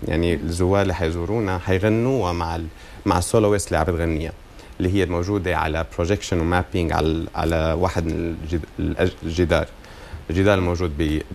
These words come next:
بالقسم الموسيقي. ال-، المقطوعة عمرها، آه، فوق ال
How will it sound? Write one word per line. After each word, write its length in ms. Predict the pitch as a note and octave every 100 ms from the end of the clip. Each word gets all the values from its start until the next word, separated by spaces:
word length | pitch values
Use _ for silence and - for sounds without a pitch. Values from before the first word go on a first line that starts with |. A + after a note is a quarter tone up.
| -
بالقسم 600 | D2 D2 - G2 - D#2+
الموسيقي. 500 | D#2 - - - C#2 - - - - - -
ال-، 280 | F#2 F#2 F2+ F2+
المقطوعة 580 | F#2 G#2 - C3+ A2 F#2
عمرها، 580 | G2+ A2 G2 G2 G2+ - E2+
آه، 200 | E2+ E2+
فوق 360 | - B2+ A#2+ D2
ال 300 | E2+ D#2+